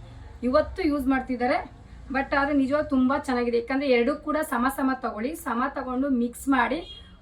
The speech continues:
ಫೈವ್ ಮಿನಿಟ್ಸ್ ನಾವು ಕೂಮಲ್ಲಾದ್ರೂ ಮಾಡಿ, ಬ್ರಷಲ್ಲಾದ್ರೂ ಹಾಕಿ, ಅಥವಾ ಹ್ಯಾಂಡ್, ಆ, ಕೈಯಲ್ಲಿ ಹಾಕಿದ್ರೆ ಏನಾಗುತ್ತೆ ಅಂದ್ರೆ ಹೀಟ್ ಬಾಡಿ ಇದ್ರೆ ಗ್ಲೋ-, ಫಿಂಗರ್ ಆಗುತ್ತೆ. Almost ಗ್ಲೌಸ್ ಹಾಕ್ಕೊಳ್ಳಿ. ಆಮೇಲೆ ಒಂದ್ಸತಿ ಕೂಮ್ ಮಾಡಿ just ಫೈವ್ ಮಿನಿಟ್, ಟೆನ್ ಮಿನಿಟ್ಸ್ ವೇಟ್ ಮಾಡಿ, ವಾಶ್ ಮಾಡಿ.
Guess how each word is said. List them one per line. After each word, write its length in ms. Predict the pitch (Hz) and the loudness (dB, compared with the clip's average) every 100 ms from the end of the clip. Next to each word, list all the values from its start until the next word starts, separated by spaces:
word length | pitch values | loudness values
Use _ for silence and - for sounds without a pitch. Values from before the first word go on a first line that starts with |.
| - | -4
ಫೈವ್ 280 | 277 269 311 | 0 2 2
ಮಿನಿಟ್ಸ್ 760 | 294 294 311 269 302 262 233 220 | 4 2 0 -4 0 2 2 0
ನಾವು 320 | 220 233 233 220 208 277 - - - - - - | 2 4 4 2 -4 -8 -12 -16 -20 -20 -20 -4
ಕೂಮಲ್ಲಾದ್ರೂ 680 | 311 349 349 311 277 320 320 | 0 4 4 4 0 -2 0
ಮಾಡಿ, 240 | 269 240 | 2 2
ಬ್ರಷಲ್ಲಾದ್ರೂ 680 | 226 247 - 320 320 311 277 | 4 4 2 0 2 2 2
ಹಾಕಿ, 320 | 208 196 269 | 2 -2 -6
ಅಥವಾ 580 | 440 - - - - 302 | -6 -8 -14 -14 -2 0
ಹ್ಯಾಂಡ್, 360 | 254 269 311 320 | 4 4 2 0
ಆ, 600 | 254 240 220 202 196 - | 0 0 0 -4 -4 2
ಕೈಯಲ್ಲಿ 340 | 285 339 359 | 4 4 2
ಹಾಕಿದ್ರೆ 280 | 349 302 285 | 0 -2 0
ಏನಾಗುತ್ತೆ 360 | 269 254 247 | 0 -2 -2
ಅಂದ್ರೆ 160 | 294 277 | 0 2
ಹೀಟ್ 280 | 254 320 302 | 2 0 -2
ಬಾಡಿ 280 | 262 240 233 | 0 0 0
ಇದ್ರೆ 200 | 262 339 | -4 -8
ಗ್ಲೋ-, 720 | - 214 226 202 196 190 - | -8 -6 -4 -6 -10 -10 -4
ಫಿಂಗರ್ 520 | 254 262 262 233 220 | -2 -2 -2 -4 -8
ಆಗುತ್ತೆ. 540 | 214 202 196 339 - - - - - - 254 | -12 -12 -8 -6 -8 -14 -20 -20 -12 -2 0
Almost 680 | 285 311 320 349 349 285 233 | 2 0 -2 -8 -4 -2 0
ಗ್ಲೌಸ್ 300 | 220 247 277 | 2 2 2
ಹಾಕ್ಕೊಳ್ಳಿ. 400 | 269 233 220 311 - - - - - 247 | -2 -2 -4 -6 -8 -18 -20 -20 -8 -4
ಆಮೇಲೆ 180 | 311 285 | 2 2
ಒಂದ್ಸತಿ 360 | 302 320 370 | 2 0 -8
ಕೂಮ್ 380 | - - 311 311 | -10 -4 0 2
ಮಾಡಿ 180 | 285 311 | 2 2
just 400 | 226 277 - 349 | 2 2 0 -10
ಫೈವ್ 380 | - 254 269 285 | -2 2 2 2
ಮಿನಿಟ್, 260 | 311 349 | 0 -2
ಟೆನ್ 200 | 269 262 | 2 4
ಮಿನಿಟ್ಸ್ 240 | 277 302 277 | 2 -2 0
ವೇಟ್ 320 | 226 269 277 | 2 4 2
ಮಾಡಿ, 240 | 247 294 | 0 0
ವಾಶ್ 360 | 269 226 247 269 | 0 0 0 0
ಮಾಡಿ. 300 | 202 196 | -2 -2